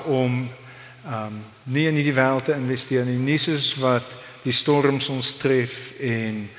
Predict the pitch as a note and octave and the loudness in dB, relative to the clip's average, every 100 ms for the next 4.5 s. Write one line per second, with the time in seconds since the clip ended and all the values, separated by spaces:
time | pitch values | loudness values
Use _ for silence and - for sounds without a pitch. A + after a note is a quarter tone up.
0 | - - - A2 G#2 G#2 G#2 G2+ B2 A#2 | -18 -20 -12 -8 -6 -6 -8 -4 0 2
1 | A#2+ C3+ C3+ C3 B2+ B2+ B2+ - C3+ A#2+ | 4 4 6 4 4 0 -4 -6 -6 -4
2 | A#2 A#2 A2+ - G#2+ A2 C#3+ D3+ - A2+ | -4 -4 -4 -8 -8 -2 2 2 0 -6
3 | G#2+ - - - - - - B2 C#3 E3+ | -8 -12 -14 -18 -20 -20 0 2 4 2
4 | D3 D3 D3 D#3 D#3 | 0 0 0 0 -2